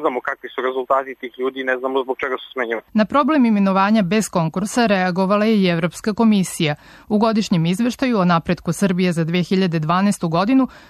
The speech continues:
Speaker 2: komisija navodi da se postupci izbora državnih službenika ne primenjuju ravnomerno i da rukovodioci i dalje imaju previše diskrecionog prava pri odabiru kandidata.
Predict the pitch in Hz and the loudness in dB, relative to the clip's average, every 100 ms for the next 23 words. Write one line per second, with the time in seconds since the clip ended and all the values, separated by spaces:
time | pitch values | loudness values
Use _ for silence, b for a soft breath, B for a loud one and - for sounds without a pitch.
0 | B 311 311 311 - 254 185 170 196 226 | B -2 0 -2 0 2 2 2 2 0
1 | 180 170 - 165 175 196 - 185 214 214 | 2 0 -2 -2 0 -2 -2 -2 -2 0
2 | 202 208 170 185 214 190 - 175 196 214 | 0 0 0 2 4 2 2 0 2 2
3 | 233 208 180 165 175 170 185 208 170 160 | 2 2 0 0 0 2 4 6 4 2
4 | 175 262 269 269 254 - B B 285 240 | 2 4 4 4 0 -2 B B -2 0
5 | 202 170 170 165 175 226 254 - 220 185 | 0 0 0 0 2 0 0 0 0 0
6 | 160 170 240 262 269 247 - 226 254 - | 2 2 2 4 4 0 0 0 0 0
7 | 196 202 - 202 - 170 151 - 170 170 | 0 0 0 -2 0 0 0 0 0 2
8 | 208 190 170 160 156 160 156 180 180 - | 0 -2 -2 0 0 0 0 0 0 2
9 | 185 175 151 143 - | 2 4 0 -4 -10